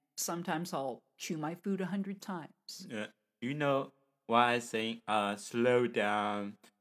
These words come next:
Speaker 2: and, uh, no one will come here grab your food.
Speaker 1: Because I eat like a dog. <laughs> Because I bite it and swallow.
Speaker 2: To, because you know what? Because every day when you eat the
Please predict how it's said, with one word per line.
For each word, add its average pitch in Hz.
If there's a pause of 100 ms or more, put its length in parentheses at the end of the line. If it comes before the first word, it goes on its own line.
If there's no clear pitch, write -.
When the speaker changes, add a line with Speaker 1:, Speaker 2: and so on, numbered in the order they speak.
(280)
Speaker 2:
and, 107
uh, 107
no 113
one 110
will 104
come 104
here 110
grab 101
your 104
food. 104
Speaker 1:
Because 220
I 214
eat 226
like 214
a 214
dog. 180 (160)
<laughs> -
Because -
I 226
bite 170
it 226
and 190
swallow. 214
Speaker 2:
To, 143 (160)
because 170
you 160
know 143
what? 135 (220)
Because 143 (100)
every 143
day 143
when 127
you 120
eat 110
the -